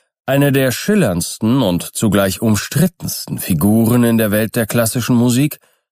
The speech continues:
wurde am zweiundzwanzigsten Mai achtzehnhundertdreizehn in Leipzig geboren. Wagners Weg zur Musik war von Hindernissen gezeichnet.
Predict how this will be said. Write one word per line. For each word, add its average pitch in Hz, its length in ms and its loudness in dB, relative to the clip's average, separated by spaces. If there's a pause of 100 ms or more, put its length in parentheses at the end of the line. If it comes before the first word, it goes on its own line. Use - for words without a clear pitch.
(280)
wurde 139 220 2
am 131 140 2
zweiundzwanzigsten 139 1040 -2
Mai 95 300 2
achtzehnhundertdreizehn 90 1300 0
in 110 160 2
Leipzig - 680 -2
geboren. - 520 -8 (1300)
Wagners 117 500 2
Weg 113 280 0
zur 117 100 2
Musik 113 460 2
war 107 120 2
von 101 160 -2
Hindernissen 92 600 0
gezeichnet. 85 680 -2